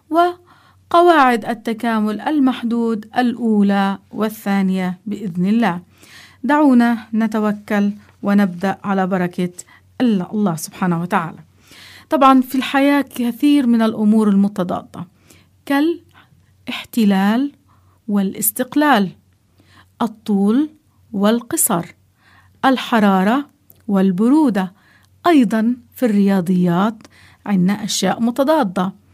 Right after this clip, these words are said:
مثل الجمع والطرح، الضرب والقسمة، التفاضل والتكامل.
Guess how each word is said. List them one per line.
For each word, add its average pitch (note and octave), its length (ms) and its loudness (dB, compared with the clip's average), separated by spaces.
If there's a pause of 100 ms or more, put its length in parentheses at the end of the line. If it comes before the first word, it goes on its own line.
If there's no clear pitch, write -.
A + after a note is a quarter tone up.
(240)
مثل A3+ 480 0 (720)
الجمع F#3+ 640 0 (220)
والطرح، B3+ 800 -4 (580)
الضرب A3 580 0 (420)
والقسمة، A#3+ 840 0 (800)
التفاضل A3+ 1000 4 (600)
والتكامل. A3 2250 -2